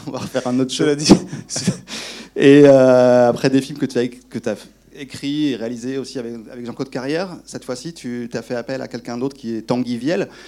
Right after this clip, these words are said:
Speaker 2: Mhm.
Speaker 1: qui est un auteur, euh, qu'on connaît aussi parce que, qui
Speaker 2: Et Naïla Guiguet.
Speaker 1: Elena Guiguet, mais Tanguy Viel aussi au départ pour le...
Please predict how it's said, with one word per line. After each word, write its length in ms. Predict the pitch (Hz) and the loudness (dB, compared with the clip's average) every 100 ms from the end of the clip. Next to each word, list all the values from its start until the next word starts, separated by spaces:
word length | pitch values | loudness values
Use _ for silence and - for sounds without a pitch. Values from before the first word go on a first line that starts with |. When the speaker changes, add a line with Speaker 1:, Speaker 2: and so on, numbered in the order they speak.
| 123 131 | -16 -14
Speaker 2:
Mhm. 140 | 196 - | -14 -14
Speaker 1:
qui 80 | - | -10
est 40 | |
un 80 | 110 | -6
auteur, 280 | 113 127 127 | -2 0 0
euh, 240 | 120 117 110 - | 2 0 -2 -8
qu'on 140 | 110 | -8
connaît 180 | 107 113 | -4 -2
aussi 300 | 117 - 131 | -2 -4 -6
parce 180 | 127 95 | -6 -8
que, 80 | - | -12
qui 420 | 101 104 104 - | -20 -18 -14 -6
Speaker 2:
Et 60 | 131 | -2
Naïla 320 | 131 123 120 | 0 -2 -4
Guiguet. 380 | 117 107 95 _ _ _ _ | -6 -10 -12 _ _ _ _
Speaker 1:
Elena 300 | - 127 127 | -10 -6 -6
Guiguet, 420 | 117 120 131 151 - _ _ - | -6 -4 -4 -4 -10 _ _ -14
mais 80 | 107 | -8
Tanguy 240 | 110 113 | -6 -4
Viel 180 | 110 123 | -4 -4
aussi 300 | 113 - 110 | -6 -10 -10
au 20 | |
départ 300 | 110 113 120 | -8 -6 -6
pour 160 | - 113 | -4 -2
le... 580 | 110 107 104 107 110 | 0 -2 -4 -4 -6